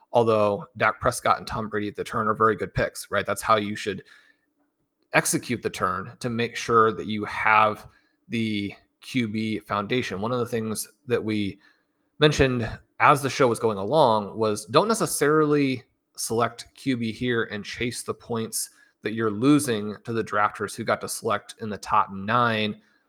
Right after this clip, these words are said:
Burrow went off ninth. He's pretty clearly the end of a tier there. Jonathan Taylor, also Christian McCaffrey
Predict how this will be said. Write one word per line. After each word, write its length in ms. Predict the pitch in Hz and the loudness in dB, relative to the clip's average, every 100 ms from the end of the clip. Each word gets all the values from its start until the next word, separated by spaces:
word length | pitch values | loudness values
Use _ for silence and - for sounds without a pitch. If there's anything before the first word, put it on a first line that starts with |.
| _ _ - | _ _ 6
Burrow 320 | 143 147 131 | 10 12 10
went 280 | 113 120 120 | 8 2 2
off 240 | 113 113 110 | 0 0 -2
ninth. 440 | 107 110 107 - - | -4 -2 -4 -10 -20
He's 420 | - 117 104 - - _ _ _ | -8 -6 -4 -6 -10 _ _ _
pretty 180 | - 123 | -2 -2
clearly 460 | - 117 113 107 | -2 0 0 0
the 80 | 104 | -4
end 160 | 107 107 | -6 -6
of 100 | 92 | -6
a 60 | |
tier 720 | 90 - - 120 107 104 98 - _ | -8 -10 -6 -4 0 0 -2 -6 _
there. 720 | 95 95 117 113 104 104 98 - _ _ _ _ _ _ _ _ _ - | -12 2 6 6 4 2 0 -6 _ _ _ _ _ _ _ _ _ -6
Jonathan 320 | - 123 110 | -2 0 -2
Taylor, 300 | 101 110 107 | -4 -2 0
also 340 | 104 107 - 107 | -2 -4 -4 -8
Christian 320 | - - 104 | -8 -8 -10
McCaffrey 540 | 95 107 107 104 101 | -6 -2 0 0 -2